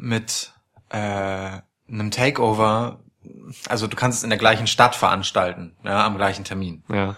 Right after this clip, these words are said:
Speaker 1: So, dann, dann hast du den Schlagabtausch. Aber nur mit den Streaming-Zahlen kommst du da halt nicht weit, weil, ähm, das eine ist halt ein klassisches Pay-per-View
Speaker 2: Hm.
Speaker 1: und das andere ist halt ein W W E Exclusive, dass du halt im Rahmen dieses Abos halt einfach abrufen kannst.
Speaker 2: Network-Event, ja.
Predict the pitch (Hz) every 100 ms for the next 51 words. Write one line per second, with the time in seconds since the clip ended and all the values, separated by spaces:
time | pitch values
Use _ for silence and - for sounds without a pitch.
0 | - - 87 82 107 107 101 101 104 -
1 | 98 - 98 92 - 90 87 87 92 107
2 | 123 123 - 95 - 123 127 101 92 92
3 | 90 101 104 - - - - - 104 117
4 | 101 92 90 90 - 92 98 98 90 90
5 | - 87 90 90 90 - _ _ 95 -
6 | 98 113 110 110 - - 95 92 95 -
7 | 101 - 98 - 123 131 98 98 110 117
8 | - 110 104 104 98 101 110 110 107 98
9 | - - - 104 98 98 95 98 104 107
10 | 98 117 107 - - 131 - 90 - 95
11 | - 95 92 - 107 101 101 101 98 95
12 | 95 92 98 98 - 95 95 92 98 -
13 | 113 117 110 113 110 104 - - 170 170
14 | - 131